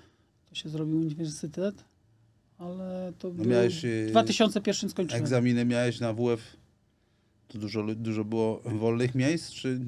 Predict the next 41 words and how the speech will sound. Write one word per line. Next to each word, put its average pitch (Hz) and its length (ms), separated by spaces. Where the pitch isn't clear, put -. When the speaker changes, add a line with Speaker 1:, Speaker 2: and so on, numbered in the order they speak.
Speaker 1:
O 202 40
Speaker 2:
było? 220 40
Speaker 1:
nie, 208 360
to 202 260
Speaker 2:
Mhm. 220 180
Speaker 1:
tam 196 180
było 220 480
dziesięć 190 360
do 196 100
jednego 190 420
chyba. 165 340
Speaker 2:
No, 101 320
bo 110 100
ja 113 120
pamiętam, 117 380
jak 117 120
ja 117 100
zdawałem 113 300
na, 113 80
<clears throat> 120 140
tutaj 113 240
na, 107 260
zdawałem 123 340
na 131 100
Katowice 120 560
i 113 60
na 120 100
Kraków, 117 500
no 127 100
to 143 120
się 135 140
trzeba 127 200
było 120 160
napocić. 117 600
Napocić. 294 420
Speaker 1:
Ja 220 240
nie 226 140
aplikowałem 214 560
tak 202 160
daleko, 202 500
no, 175 300